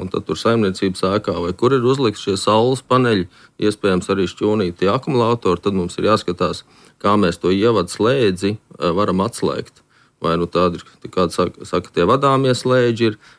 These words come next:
vai nu kaut kā savādākā veidā, vai nu tad ir jāiet fiziski, jāslēdz nost,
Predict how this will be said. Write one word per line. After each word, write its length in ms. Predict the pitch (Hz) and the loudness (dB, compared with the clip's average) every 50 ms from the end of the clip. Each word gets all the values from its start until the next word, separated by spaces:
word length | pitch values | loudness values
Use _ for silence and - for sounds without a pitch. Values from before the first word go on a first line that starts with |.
| _ _ | _ _
vai 140 | - 101 95 | -4 -2 -2
nu 60 | 92 - | -2 -2
kaut 200 | - 98 95 - | -2 -4 -2 -2
kā 80 | 90 85 | -4 -4
savādākā 560 | - 101 101 101 98 90 85 87 90 - 87 | -2 0 0 2 2 0 0 -2 -2 -2 0
veidā, 320 | 87 95 101 104 98 87 82 | 2 2 2 2 2 0 0
vai 140 | 95 104 117 | 0 0 0
nu 80 | 117 113 | 0 0
tad 180 | - 104 95 | -2 -2 0
ir 140 | 101 98 104 | 2 2 2
jāiet 240 | 104 110 101 85 - | 2 2 2 0 -2
fiziski, 560 | - - 92 104 120 127 127 - - - 98 | -4 -4 -4 -2 -2 -4 -4 -4 -4 -2 0
jāslēdz 480 | 95 101 101 98 - 110 101 101 90 87 | 2 2 2 0 0 0 -2 0 0 0
nost, 480 | 90 104 131 175 - - - - - | 0 0 0 0 -2 -4 -14 -20 -20